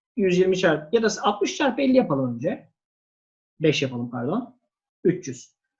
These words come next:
Arkadaşlar, burada Mayıs ayında üç yüz olması gerekiyor.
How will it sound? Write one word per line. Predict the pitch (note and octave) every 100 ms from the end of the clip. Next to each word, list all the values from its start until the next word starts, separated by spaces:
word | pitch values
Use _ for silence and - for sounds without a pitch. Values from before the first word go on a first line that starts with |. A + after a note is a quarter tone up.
| _ _ F3+
Arkadaşlar, | F3 A#3 B3 D3 C3 - _ _
burada | G#3 B3 G3
Mayıs | F3+ A#3+ A#3+
ayında | F3 F3 B3+ C#4+ -
üç | A#3+ G3
yüz | D#3+
olması | C#3 C3 C3+
gerekiyor. | B2+ C3 B2+